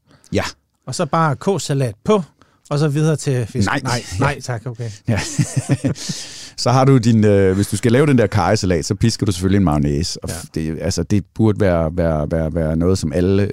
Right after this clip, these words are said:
Speaker 1: kunne, øh, og lærte i folkeskolen, når de gik i første klasse, det var at piske mayonnaise, fordi den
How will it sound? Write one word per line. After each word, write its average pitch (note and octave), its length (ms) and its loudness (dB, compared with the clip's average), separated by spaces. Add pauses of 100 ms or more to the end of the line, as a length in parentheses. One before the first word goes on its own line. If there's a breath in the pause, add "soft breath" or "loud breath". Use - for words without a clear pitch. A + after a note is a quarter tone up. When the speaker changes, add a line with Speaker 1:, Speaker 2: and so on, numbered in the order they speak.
Speaker 1:
kunne, G#2+ 380 2
øh, F2+ 200 0
og E2+ 100 -2
lærte G2+ 240 0
i - 20 -6
folkeskolen, G2+ 760 0
når E2 220 -4
de D#2+ 60 -6
gik F2 180 -8
i - 40 -14
første - 320 -2
klasse, A2+ 260 2
det A2 60 -4
var F#2+ 60 -2
at F2 80 -8
piske G2+ 260 -4
mayonnaise, D#2 420 -2
fordi - 160 -8
den - 200 -2